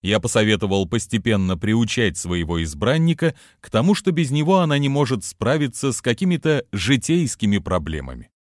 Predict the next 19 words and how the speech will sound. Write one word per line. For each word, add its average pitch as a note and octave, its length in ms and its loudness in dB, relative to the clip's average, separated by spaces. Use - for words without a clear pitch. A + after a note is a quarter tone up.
Например, D3 460 2
попросить C#3 600 2
его F#2 200 2
починить B2 560 0
утюг - 540 -4
или D#3 200 4
прибить D3+ 520 0
полки D3 460 2
для A2+ 260 2
книг G#2+ 440 2
в F2 160 -6
доме. D#2 400 -6
При A2+ 160 2
этом A2+ 240 2
обязательно G#2+ 680 0
нужно A2+ 380 -2
сформулировать A2+ 840 0
просьбу G2 460 0
так, D#3+ 440 -2